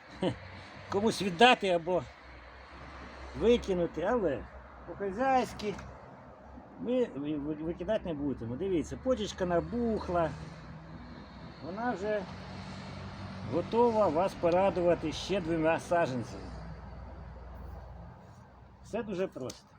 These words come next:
Відступаємо трошки, вибираємо сонячне місце. От. Ну, положили, умовно говоря,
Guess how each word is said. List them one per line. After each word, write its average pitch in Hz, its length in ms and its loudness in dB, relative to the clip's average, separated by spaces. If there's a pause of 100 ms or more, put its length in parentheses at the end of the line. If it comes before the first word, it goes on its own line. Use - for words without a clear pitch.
(680)
Відступаємо 202 640 0
трошки, 175 520 -4 (840)
вибираємо 214 540 0
сонячне 202 540 0
місце. 202 640 -2 (4000)
От. 151 160 -2 (1400)
Ну, 285 280 0 (160)
положили, 196 520 2
умовно 180 360 4
говоря, 165 460 6